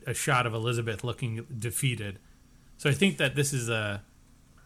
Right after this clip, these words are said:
I don't think that she's in on Team George. I think that she's very much depressed and definitely postpartum depression, definitely depression because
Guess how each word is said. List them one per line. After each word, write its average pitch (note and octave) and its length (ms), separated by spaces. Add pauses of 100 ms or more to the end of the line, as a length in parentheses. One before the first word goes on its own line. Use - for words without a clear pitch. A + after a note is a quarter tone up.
(680)
I E3 80
don't F#3+ 160
think D#3 200
that C#3 80
she's C#3 240
in C3+ 140
on A#2+ 380
Team A#2+ 480
George. G#2 640
I A#2+ 60
think C#3 220
that B2+ 120
she's A#2+ 240
very B2+ 260
much A#2+ 380 (100)
depressed - 640
and A2 480 (420)
definitely C#3 320
postpartum C3+ 580
depression, A2+ 520
definitely A#2+ 540
depression A#2 500
because A2+ 500